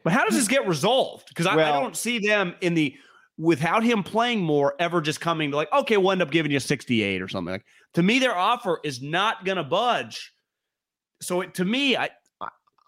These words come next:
Speaker 1: I feel this could get uglier.
Speaker 2: The question is, and you said earlier it got ug-, uh, kinda ugly with Kittle, I think is how you phrased it.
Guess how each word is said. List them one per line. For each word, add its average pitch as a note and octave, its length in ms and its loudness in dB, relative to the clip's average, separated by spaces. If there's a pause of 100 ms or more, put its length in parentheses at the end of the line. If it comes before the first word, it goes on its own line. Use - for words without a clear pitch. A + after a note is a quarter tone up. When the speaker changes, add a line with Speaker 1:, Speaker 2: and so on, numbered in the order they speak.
(420)
Speaker 1:
I D3 100 -2
feel F3+ 200 4
this A#2 180 0
could A2 180 -2
get G2+ 120 -2
uglier. F#2+ 320 -4 (340)
Speaker 2:
The D3 80 2
question E3+ 540 2
is, G#2 360 2
and B2+ 120 2
you D3+ 80 4
said C3 200 0
earlier G#2+ 380 2
it F#2 60 -6
got F#2+ 160 -2
ug-, G#2 280 -2
uh, A2 60 -10
kinda A2+ 340 -2
ugly A2+ 220 0
with G#2+ 160 -4
Kittle, A#2 300 0
I G2+ 100 -4
think G#2 200 -6
is G2+ 60 -12
how G#2+ 100 -2
you G#2 100 -4
phrased G#2+ 280 -4
it. A2 160 0